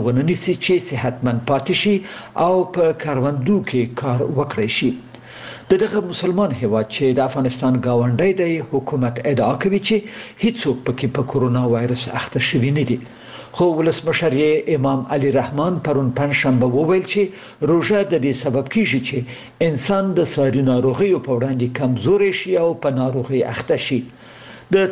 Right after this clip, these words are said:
تاجکستان ولسمشر د روژې د مبارکې میاشتې په درشل کې لیکلي، سره له دې چې دا ډول ساري ناروغۍ تر اوسه پورې زموږ په هیواد کې نه ده لیدل شوې، خو د دې معنا دا نه ده چې بې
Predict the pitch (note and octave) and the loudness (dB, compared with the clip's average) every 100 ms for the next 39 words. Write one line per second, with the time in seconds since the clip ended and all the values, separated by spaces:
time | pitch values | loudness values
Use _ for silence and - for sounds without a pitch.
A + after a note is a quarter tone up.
0 | F3+ F3 - D#3 F#3 E3 D3+ - D#3+ - | -2 -4 -4 -2 0 2 0 0 -2 -2
1 | D#3+ A#2 C#3+ C3+ B2+ C#3+ C3+ A#2+ B2+ B2+ | 0 0 0 0 0 0 0 0 0 -2
2 | B2+ B2+ C3 B2+ B2 - B2+ C#3 B2+ - | -2 -2 -2 0 -2 -4 -2 0 0 0
3 | F#3+ F#3 C#3+ A#2+ A#2+ G3+ F#3+ F#3 - - | 0 0 -2 -2 0 0 0 -4 -10 -20
4 | - - - E3 G3 G3 A#2+ A#2+ - C#3+ | -20 -8 0 2 2 2 0 -4 -4 -4
5 | B2+ - - - C3 G3 G3 F3+ E3 B2+ | -4 -8 -12 -2 0 2 2 0 0 -2
6 | C#3 B2 B2+ B2 A#2+ B2 D3+ F#3+ D3 F#3 | -2 0 0 0 0 2 0 0 0 0
7 | G3 C#3 B2+ B2+ B2 C3 A#2+ - B2 A#2+ | 0 -2 -2 0 0 0 -2 -2 -2 2
8 | A2+ A#2 A#2 C3+ C3+ C3+ A#2+ A2+ A2 - | 2 2 0 0 2 2 0 0 -2 0
9 | B2+ G#2+ A2+ - - - - A3 F3+ D3+ | 0 0 -2 -8 -18 -6 2 2 2 0
10 | C3+ B2 B2+ B2+ B2 B2+ C3 G3 D#3+ - | 0 0 0 0 0 -2 0 0 0 -2
11 | B2 B2 - - B2 C#3 | -4 -6 -16 -6 0 2